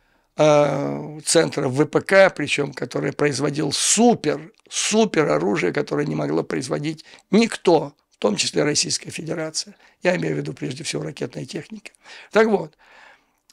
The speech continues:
с двадцать, с две тысячи одиннадцатого по двадцать второй год, до начала агрессии,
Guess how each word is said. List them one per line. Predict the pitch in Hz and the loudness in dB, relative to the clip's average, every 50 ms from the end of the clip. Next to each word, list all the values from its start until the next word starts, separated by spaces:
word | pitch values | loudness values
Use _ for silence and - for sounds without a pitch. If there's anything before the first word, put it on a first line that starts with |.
| - | -8
с | - 127 | -4 0
двадцать, | 135 160 196 190 - - 170 - - - - - - - | 4 6 6 6 6 2 -2 -2 -4 -4 -4 -6 -6 -4
с | - - 156 165 160 160 | -2 2 4 6 6 6
две | 147 135 165 170 | 6 4 2 2
тысячи | 175 170 - - | 2 2 2 4
одиннадцатого | 151 143 151 208 196 185 156 - - - 156 147 | 2 2 2 0 0 0 -2 -4 -2 -2 -2 -2
по | - - - 160 156 156 147 147 147 202 196 190 226 160 127 135 160 190 196 190 185 196 202 175 156 147 | -2 -2 0 2 4 4 4 2 0 -4 -10 -14 -16 -16 -18 -20 -20 -20 -20 -20 -20 -20 -20 -20 -16 -14
двадцать | - 143 156 165 160 156 - - - 143 - | -4 0 2 2 2 2 2 0 0 0 -2
второй | - - - 151 147 143 151 147 139 | -4 -2 -2 -2 0 -2 -4 -6 -2
год, | 131 180 208 208 156 | 2 2 2 2 4
до | 147 175 | 2 2
начала | 170 160 147 - 165 151 147 143 | 2 2 2 2 2 4 2 2
агрессии, | 139 143 147 147 143 - - - 143 139 | 2 0 0 0 0 0 -2 -2 -4 -8